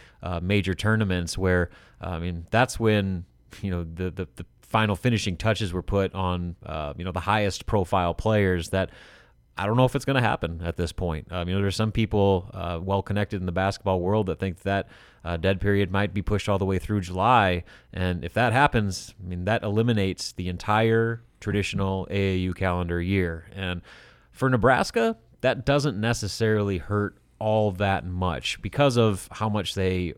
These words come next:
utilize the transfer portal, and with the looming, um, you know, one-time transfer rule that will inevitably be put into place, you know, Nebraska doesn't necessarily need to rely or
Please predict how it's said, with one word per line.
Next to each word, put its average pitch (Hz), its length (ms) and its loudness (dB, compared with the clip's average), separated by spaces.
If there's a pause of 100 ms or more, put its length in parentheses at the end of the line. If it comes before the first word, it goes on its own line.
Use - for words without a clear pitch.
utilize 98 440 0
the 87 60 -10
transfer 95 420 -2
portal, 90 440 0 (380)
and 117 360 4
with 98 180 -2
the 104 120 -2
looming, 98 680 0
um, 76 420 -6
you 87 60 -12
know, 87 100 -8
one-time 95 400 -4
transfer 107 440 0
rule 92 300 2
that 90 180 2
will 92 160 -2
inevitably 92 800 -2
be 90 140 -4
put 98 160 0
into 85 140 -4
place, 113 500 2 (320)
you 104 80 -8
know, 107 160 -2 (300)
Nebraska 123 340 -2
doesn't 131 240 2
necessarily 107 400 2
need 95 160 -2
to 92 60 0
rely 92 460 0
or 92 300 -2